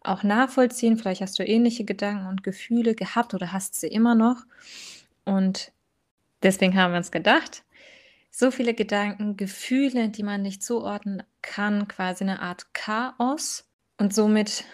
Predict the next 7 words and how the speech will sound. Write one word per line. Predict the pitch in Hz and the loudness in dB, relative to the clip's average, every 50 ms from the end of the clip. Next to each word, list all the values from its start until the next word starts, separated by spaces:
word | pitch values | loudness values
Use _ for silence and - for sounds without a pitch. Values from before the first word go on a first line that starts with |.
| - - _ _ _ _ _ _ | -20 -20 _ _ _ _ _ _
war | - - - - 190 185 190 190 | -18 -18 -8 -4 -2 -2 -2 -2
zumindest | - - 202 208 208 - | -2 -2 0 0 -2 -2
vom | - 196 185 | -4 -6 -4
Empfinden | 185 185 185 - - 226 226 233 226 220 220 214 | -4 -4 -6 -2 2 4 4 4 4 2 0 0
die | 208 196 190 190 190 180 | 0 0 -2 -2 0 -2
Episode | - 185 185 - 190 - - 190 190 190 196 196 185 - - | -2 -6 -6 -8 -10 -6 -4 -2 -2 -2 -2 -4 -6 -4 -4
authentischer, | 170 180 - - - 190 180 185 - 165 165 - - - - 165 175 185 | -6 -6 -6 -10 -10 -12 -12 -10 -12 -8 -6 -6 -6 -6 -6 -8 -8 -8